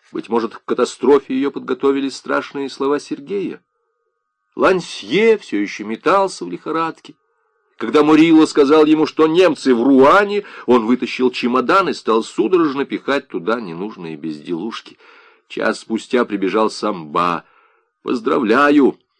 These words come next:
Россия объявила войну Италии!» Лансье поверил, обнимал Мадо. «Я всегда говорил, что не нужно ссориться с русскими!» Бросив раскрытый чемодан, он кинулся к радио,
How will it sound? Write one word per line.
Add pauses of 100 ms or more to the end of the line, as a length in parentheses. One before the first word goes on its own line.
(460)
Россия
объявила
войну
Италии!» (360)
Лансье
поверил, (240)
обнимал
Мадо.
«Я
всегда (180)
говорил,
что
не
нужно
ссориться
с
русскими!» (520)
Бросив
раскрытый
чемодан,
он
кинулся
к
радио,